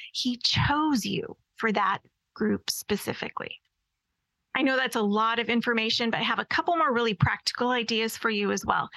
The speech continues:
Awana has two small group guides that I wanted to highlight. The first is a Sparks small group guide.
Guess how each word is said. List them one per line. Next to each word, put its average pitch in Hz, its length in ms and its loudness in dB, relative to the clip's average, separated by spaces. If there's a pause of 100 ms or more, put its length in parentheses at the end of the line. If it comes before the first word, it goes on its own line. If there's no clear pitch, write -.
(420)
Awana 269 400 2
has 277 300 -2
two 277 260 0
small 233 320 0
group 247 300 -2
guides 262 480 -2
that 233 100 2
I 226 60 0
wanted 214 340 2
to 202 80 -4
highlight. - 560 -2 (460)
The 233 80 4
first 269 420 0
is 339 140 0
a 349 60 0
Sparks - 580 0
small 208 240 0
group 196 260 -2
guide. - 320 -4